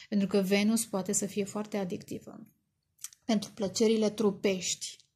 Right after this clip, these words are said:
plăceri trupești și plăceri trupești, includ și mâncărică, includ și băuturică, da. Asta pentru că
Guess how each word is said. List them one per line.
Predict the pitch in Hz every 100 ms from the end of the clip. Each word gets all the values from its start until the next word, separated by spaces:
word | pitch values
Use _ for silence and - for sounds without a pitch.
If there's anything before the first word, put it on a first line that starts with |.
| _ _
plăceri | - - - 202 208
trupești | - 202 - 196 214
și | -
plăceri | 233 220 285
trupești, | - 214 214 214 226
includ | 208 220 196 214
și | 214
mâncărică, | 233 233 226 226 220 214 - 214 214 -
includ | 185 180 - - - 202 190
și | - - 214 214 220 220 214
băuturică, | 202 214 220 226 220 214 214 220 214 220 226 -
da. | 185 160 - _ _ _ _ - - - -
Asta | - 233 302
pentru | 294 269 240
că | 240